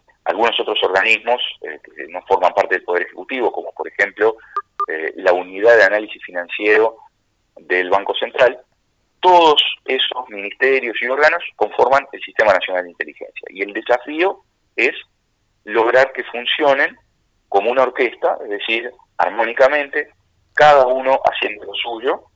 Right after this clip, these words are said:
sin invadir la especialidad del otro, porque hay tareas que son complementarias, pero en definitiva diversas. La inteligencia policial, por un lado,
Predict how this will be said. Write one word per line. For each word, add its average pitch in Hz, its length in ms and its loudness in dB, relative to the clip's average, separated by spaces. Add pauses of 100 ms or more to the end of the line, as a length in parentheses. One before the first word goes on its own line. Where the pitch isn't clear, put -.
(480)
sin 139 380 -8 (120)
invadir 104 580 0
la 87 480 2
especialidad 85 680 -2
del 113 120 2
otro, - 280 -6
porque - 240 -4
hay 117 200 2 (800)
tareas 92 300 0
que 92 100 -6
son 104 160 -2
complementarias, 98 640 0 (400)
pero 80 200 0
en 80 80 -8
definitiva 85 440 0
diversas. 123 380 2 (300)
La 85 80 -8
inteligencia 90 480 -6
policial, 85 440 -2
por 87 140 -10
un 90 100 -6
lado, 131 340 6